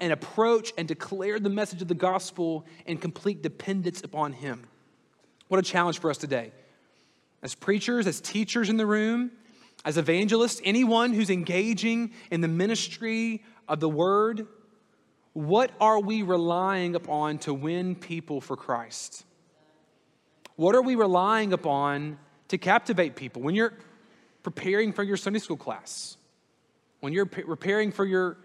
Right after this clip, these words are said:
your men's Bible study or your women's Bible study, when you're preparing to have a conversation with someone around a dinner table or at a lunch table,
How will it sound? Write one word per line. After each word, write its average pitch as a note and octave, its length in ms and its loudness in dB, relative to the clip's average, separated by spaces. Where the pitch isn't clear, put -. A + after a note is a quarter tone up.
your D3 100 -2
men's F3+ 240 0
Bible F#3+ 400 2
study C3 300 -2
or C#3 40 -4
your D#3+ 180 2
women's F#3 340 0
Bible F#3 340 2
study, A#2 340 -8
when C3+ 140 -6
you're G#3 100 0
preparing G3+ 440 -2
to E3+ 80 -2
have F#3+ 140 2
a G3 40 0
conversation G3 720 -4
with F3 100 -4
someone D#3 600 -2
around E3+ 180 4
a G#3+ 60 4
dinner G#3+ 220 2
table B2+ 340 -6
or C#3 120 0
at D3+ 60 0
a F3+ 60 4
lunch G3 340 0
table, A#2 480 -8